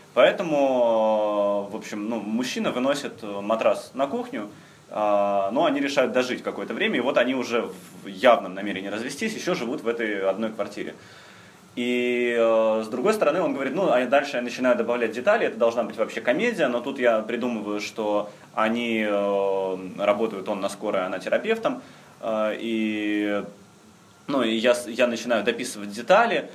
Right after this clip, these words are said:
и вот появляется трагическое измерение, и та комедия превращается в трагикомедию, э, и так появляются все истории о врачах". И вот мне очень нравится, что здесь появляется та самая конкретика,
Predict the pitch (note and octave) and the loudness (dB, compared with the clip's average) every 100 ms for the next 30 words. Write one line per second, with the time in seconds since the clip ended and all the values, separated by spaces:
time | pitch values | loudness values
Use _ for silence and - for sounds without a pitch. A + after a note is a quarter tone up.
0 | - B2+ F#3 - C3+ C3 C3 - - A#2+ | -6 0 2 4 4 4 4 2 -2 0
1 | B2+ A#2 - G#2+ A2+ C#3 G#3+ G3 C#3+ A#2 | -2 -4 -6 -4 -2 0 -2 -2 -2 0
2 | A2+ A2+ C#3+ D#3 D3+ A#2 B2 A2 G2 G2+ | 0 4 6 4 2 -2 -2 -4 -4 -4
3 | A2 A2 - - E3+ G#3+ G3+ E3+ D3+ D3 | -2 -2 -4 0 2 2 2 0 0 0
4 | C3+ B2 A#2 A2 - - - G#2+ G#2+ G#2 | -2 -2 -4 -6 -16 -20 -10 -2 0 0
5 | G#2 A#2+ C#3 C#3+ B2 A2+ A#2 A2+ G#2 - | 0 4 6 6 4 2 6 6 4 -4
6 | - G#2+ G#2 - A#2 A2 A2+ G#2+ G#2 B2+ | -2 0 0 0 -2 -2 -2 0 0 2
7 | - - C3 C#3 D#3 D#3+ C#3+ C3+ F#3 E3 | 2 0 -4 -2 -2 -2 0 2 2 0
8 | D#3 - - B2+ B2+ B2 - - - A2 | -4 -8 -4 0 2 2 -4 -16 -14 0
9 | D#3+ E3+ A#2 A2+ C#3 C#3 - A2 - C3 | 0 2 -2 2 2 2 -2 0 4 4
10 | - B2+ B2 A2+ A#2+ A#2+ E3 G3 G3+ A#2+ | 4 2 2 0 0 0 0 -2 0 0
11 | G2+ | 0